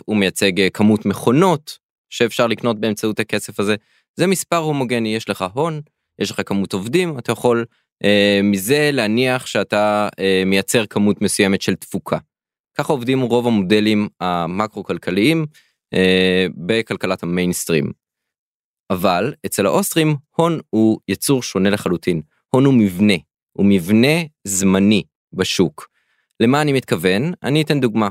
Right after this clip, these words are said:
כשאתה הולך לקנות בעצם עגבנייה בסופר, כן? אתה מגיע ואתה רואה עגבנייה על המדף.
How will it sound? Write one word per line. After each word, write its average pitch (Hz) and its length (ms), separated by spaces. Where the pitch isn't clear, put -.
כשאתה 98 340
הולך 120 360
לקנות 104 520
בעצם 92 300
עגבנייה 87 460
בסופר, 95 560
כן? 104 200
אתה 151 140
מגיע 98 480
ואתה - 200
רואה 180 200
עגבנייה 151 360
על 156 60
המדף. 143 500